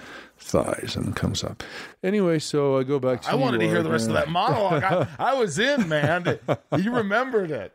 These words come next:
Speaker 1: "I fight the old champion." Uh, so, something like
Speaker 2: You know,
Speaker 1: that.
Speaker 2: my, by the way,
Speaker 1: Yeah.
Speaker 2: you probably get this. You know what the best part of that movie was?
Speaker 1: <laughs>
Speaker 2: At the end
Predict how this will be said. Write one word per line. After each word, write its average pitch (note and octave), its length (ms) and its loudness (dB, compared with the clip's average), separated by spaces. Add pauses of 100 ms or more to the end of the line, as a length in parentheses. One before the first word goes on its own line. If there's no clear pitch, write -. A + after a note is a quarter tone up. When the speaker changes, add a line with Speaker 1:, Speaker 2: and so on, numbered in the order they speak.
(260)
Speaker 1:
"I - 100 -6
fight - 340 -4
the - 80 -2
old G1+ 200 -6
champion." - 580 -10 (540)
Uh, G2 420 2
so, F#2 260 -4
something - 220 -4
like F#2+ 80 -8
Speaker 2:
You F3+ 60 0
know, A#3 80 2
Speaker 1:
that. A#3+ 60 -2
Speaker 2:
my, F#3 80 2
by D#3 180 2
the D3+ 60 4
way, A2 240 0 (100)
Speaker 1:
Yeah. G2+ 180 2
Speaker 2:
you E3 120 0
probably F3+ 220 2
get D#3+ 160 2
this. C#3+ 120 2
You D#3+ 60 4
know G#3 100 2
what A3 80 4
the F#3+ 60 2
best F3+ 260 0
part F3 220 2
of F3 60 4
that F3 80 0
movie F3+ 200 2
was? F#3 340 2 (300)
Speaker 1:
<laughs> - 320 -20
Speaker 2:
At E3 180 0
the F3 180 -4
end D#3+ 640 2